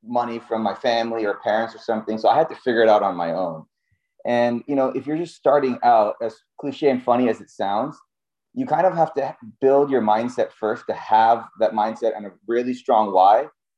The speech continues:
because otherwise you're just never going to commit to things and make decisions, right? Because as I remember this old saying, like, Tony Robbins says, I think it's, like, "Decisions, not conditions, like, determine your destiny." And it's like, you gotta be able to make the right decisions, and you're not gonna be able to do that if you live in this place of fear.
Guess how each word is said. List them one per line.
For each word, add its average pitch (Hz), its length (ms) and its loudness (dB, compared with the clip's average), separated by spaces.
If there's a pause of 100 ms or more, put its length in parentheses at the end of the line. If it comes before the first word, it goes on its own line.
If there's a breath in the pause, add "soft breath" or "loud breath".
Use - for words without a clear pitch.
because 123 420 -8
otherwise 135 480 -4
you're 120 100 -16
just 120 160 -20
never 123 380 -2
going 123 160 -4
to 117 60 -8
commit 110 420 -6
to 135 140 -8
things 139 260 0
and 107 100 2
make 110 320 0
decisions, 95 520 -2
right? 104 160 4
Because - 320 -4 (100)
as 98 180 0 (400)
I 101 40 -2
remember 110 240 0
this 110 100 -8
old 107 160 0
saying, 101 240 -4
like, 95 180 -4
Tony 101 180 -6
Robbins 95 280 -2
says, 95 120 -10
I 92 60 -6
think 92 100 -14
it's, 98 120 -12
like, 87 140 -8 (100)
"Decisions, 101 500 -4
not 98 220 0
conditions, 98 480 -4
like, 90 140 -4
determine 95 340 -8
your 87 100 -8
destiny." 107 420 -2
And 95 80 -4
it's 92 100 -6
like, 92 120 0 (480)
you 117 120 -2
gotta 139 240 4
be 143 140 -2
able 135 160 0
to 120 60 -6
make 120 180 -8
the 117 60 -6
right 107 180 -2
decisions, 110 520 -10
and 110 100 -6
you're 104 100 -6
not 110 200 2
gonna 123 140 -6
be 117 60 -10
able 110 180 -12
to 87 80 -20
do 107 140 -16
that 113 280 2
if 107 160 -20
you 98 160 -20
live 110 140 -4
in 110 120 -14
this 101 140 -20
place - 280 -8
of - 100 -14 (100)
fear. 80 380 -4